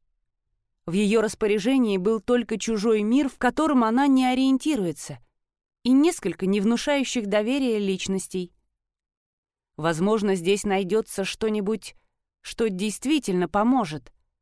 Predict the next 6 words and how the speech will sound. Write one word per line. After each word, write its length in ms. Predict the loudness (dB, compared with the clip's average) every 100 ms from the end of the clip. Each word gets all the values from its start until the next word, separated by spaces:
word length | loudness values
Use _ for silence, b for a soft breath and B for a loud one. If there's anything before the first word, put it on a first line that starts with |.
| _ _ _ _ _ -10
Вроде 380 | -2 0 0 -2
книг, 580 | 2 4 4 0 -14 _ _ _ -8
чьих-то 400 | 0 0 0 0
рассказов 720 | 0 -2 0 0 0 -2 -2
или 160 | -2
реликвий. 760 | 0 0 0 -2 -2 -6 -8